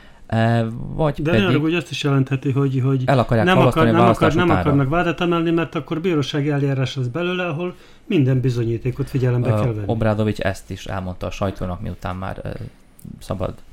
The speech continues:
Speaker 1: lábra helyezték, most nem szabad lábra, hanem ugye szabadon védekezhet. Azt mondta, hogy igen, átadta a rendőrség, sikernek nevezte azt, hogy átadta a rendőrségnek ezeket az adatokat, amelyeket ő ugye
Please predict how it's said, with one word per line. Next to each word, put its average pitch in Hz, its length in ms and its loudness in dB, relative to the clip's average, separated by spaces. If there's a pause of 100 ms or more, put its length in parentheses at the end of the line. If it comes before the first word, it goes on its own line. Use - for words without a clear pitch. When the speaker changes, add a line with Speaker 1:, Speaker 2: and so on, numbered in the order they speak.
Speaker 1:
lábra 95 260 -8
helyezték, 107 240 -4
most 95 120 -6
nem 107 100 -4
szabad 104 260 -4
lábra, 95 260 -4
hanem 92 260 -6
ugye 92 180 -6
szabadon 92 340 -6
védekezhet. 107 580 -2 (380)
Azt - 200 -4
mondta, 110 200 -2
hogy 120 180 2
igen, 113 280 0
átadta 101 440 -2
a 98 40 2
rendőrség, 95 480 -2
sikernek 95 380 -2
nevezte 101 300 -2
azt, 98 80 -4
hogy - 100 -6
átadta 98 440 -2
a - 20 0
rendőrségnek 90 640 -4
ezeket 90 380 -6
az 87 100 -6
adatokat, 120 680 -2
amelyeket 95 500 -6
ő 95 80 -4
ugye 90 260 -8